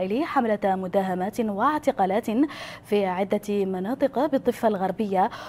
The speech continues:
ودارت اشتباكات بين المقاومة الفلسطينية والاحتلال في مخيم الفارعة جنوب طوباس. وأنعت المقاومة، المقاومة وكيل وزارة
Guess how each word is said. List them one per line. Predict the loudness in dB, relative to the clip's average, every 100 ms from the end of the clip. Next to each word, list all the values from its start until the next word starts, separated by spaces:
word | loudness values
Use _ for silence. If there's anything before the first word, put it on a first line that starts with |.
| -2
ودارت | 2 4 4 2 2 0
اشتباكات | -2 -2 -2 0 -2 -2
بين | -4 -2 0 0
المقاومة | 0 -2 -2 -2 -2 -2
الفلسطينية | -2 -2 -6 -4 -4 -2 0
والاحتلال | 0 0 -2 -4 -2 0 0 -2 -6 -14 -10
في | -2 0 0
مخيم | 0 -4 -2 -2 2 0 2 2 2
الفارعة | 2 0 0 0 0 0 0
جنوب | 0 0 0 -2 -2
طوباس. | -2 0 -2 -4 -8 -10 -14 -8 0
وأنعت | 0 4 4 4
المقاومة، | -4 -2 4 6 6 2 -2
المقاومة | 2 2 2 4 8 8 8 0 -4 -6 2
وكيل | 4 4 2 -2 0
وزارة | 0 0 -2 -4 -6 -10